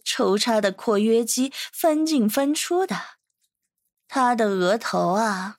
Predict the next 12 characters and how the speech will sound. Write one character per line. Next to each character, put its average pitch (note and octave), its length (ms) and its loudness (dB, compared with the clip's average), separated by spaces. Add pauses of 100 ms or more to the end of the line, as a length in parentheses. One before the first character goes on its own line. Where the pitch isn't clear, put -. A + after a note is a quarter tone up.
(140)
已 C4 160 0
经 A#3+ 180 -2
满 C4+ 240 0
是 - 220 0
汗 - 320 -4
水， - 260 -2 (960)
他 G3 320 -2
的 F3+ 140 0
嘴 F3 260 -4
巴 F#3+ 240 -4
紧 F3+ 460 -8
闭， G3 460 -2